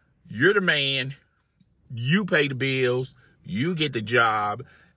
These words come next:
and life to me is a party." That was Angie's perspective of life. So obviously when this guy, uh, went to jail, uh, she had a lot of suitors, all right?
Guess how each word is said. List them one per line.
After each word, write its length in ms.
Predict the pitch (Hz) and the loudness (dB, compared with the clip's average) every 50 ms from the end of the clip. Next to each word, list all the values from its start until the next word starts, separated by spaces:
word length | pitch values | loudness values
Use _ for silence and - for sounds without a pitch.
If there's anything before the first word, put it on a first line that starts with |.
| _ _ - | _ _ -2
and 600 | 113 120 120 117 117 117 113 113 113 110 110 - - | 0 2 2 2 2 0 0 0 -2 -2 -6 -8 -10
life 480 | - 92 101 110 123 135 165 160 160 - | -8 -6 -2 0 2 2 2 0 -2 -6
to 100 | - 151 | -8 -8
me 400 | 131 135 147 156 151 143 135 98 | -6 -6 -4 -4 -4 -4 -4 -4
is 100 | 107 104 | -4 -4
a 100 | 107 101 | -4 -6
party." 480 | 98 - - 156 127 107 - - - - _ _ _ - | -6 -4 0 0 0 0 -2 -6 -12 -20 _ _ _ -4
That 260 | - 139 156 165 165 | -2 0 0 -2 -2
was 240 | 165 151 139 143 - - | -2 -2 -2 -4 -6 -6
Angie's 720 | 127 135 139 139 139 131 123 131 131 131 127 123 127 - - _ _ _ _ _ _ _ _ _ _ - | -4 -2 0 0 -2 -2 -4 -4 -4 -4 -6 -6 -8 -10 -12 _ _ _ _ _ _ _ _ _ _ -10
perspective 720 | - 127 113 - - - 143 127 123 - - 110 107 117 - - | -6 -6 -4 -2 0 2 2 2 0 -2 -4 -4 -4 -4 -6 -6
of 180 | - 95 92 95 | -4 -4 -4 -2
life. 460 | 113 139 135 113 - - - - - _ _ _ _ _ _ _ _ _ _ _ _ _ _ _ _ _ _ _ _ _ _ _ - | 0 2 2 2 2 0 -6 -16 -20 _ _ _ _ _ _ _ _ _ _ _ _ _ _ _ _ _ _ _ _ _ _ _ -12
So 480 | - - - 175 160 156 147 131 131 - _ _ _ _ _ _ _ - | -8 -2 2 2 4 4 2 0 -2 -8 _ _ _ _ _ _ _ 2
obviously 480 | 135 160 180 180 180 170 - 170 170 156 | 2 2 2 0 -2 -2 -4 -4 -4 -6
when 160 | 147 143 139 | -6 -6 -4
this 180 | 139 131 135 | -4 -4 -4
guy, 480 | 139 131 131 131 131 131 123 123 123 107 - - | 0 2 2 4 4 4 2 2 0 -4 -10 -8
uh, 280 | - 113 117 113 107 107 | -4 -2 0 0 -2 -4
went 340 | 107 104 95 110 117 113 110 | -6 -8 -8 -8 -8 -8 -8
to 100 | - - | -8 -8
jail, 600 | 147 - 196 214 233 226 196 160 143 135 131 - - - - - - - | -4 0 0 2 2 0 0 -2 -4 -6 -8 -10 -14 -18 -20 -20 -20 -12
uh, 180 | - 101 113 113 - _ _ | -8 -8 -8 -8 -10 _ _
she 220 | - - - 170 156 | -8 -6 -4 -2 0
had 140 | 156 131 113 | 0 0 0
a 40 | |
lot 240 | 101 110 113 120 113 | -2 -4 -6 -4 -4
of 60 | 117 | -4
suitors, 540 | - - 131 107 92 - - _ _ - _ _ _ - | -4 -4 -4 -6 -8 -12 -16 _ _ -20 _ _ _ -10
all 80 | 95 | -6
right? 260 | 104 107 104 98 92 | -4 -2 -2 -4 -6